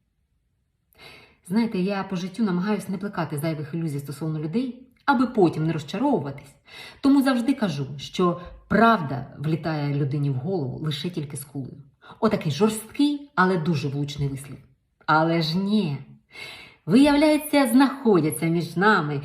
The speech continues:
люди, які навіть за цих умов в жодному разі не хочуть рухати свою макітру.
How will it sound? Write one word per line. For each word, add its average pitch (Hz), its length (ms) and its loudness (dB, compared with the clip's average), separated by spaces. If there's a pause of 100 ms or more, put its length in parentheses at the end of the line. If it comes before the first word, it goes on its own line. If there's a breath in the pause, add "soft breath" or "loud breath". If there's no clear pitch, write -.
(160 loud breath)
люди, 190 380 4
які 214 460 0 (100)
навіть 247 320 4
за 240 80 2
цих - 420 -6
умов 180 440 -2
в 160 40 -4
жодному 160 440 0
разі 175 340 0
не 147 100 0
хочуть - 320 -6
рухати 139 300 -6
свою 180 220 -2
макітру. 202 400 -6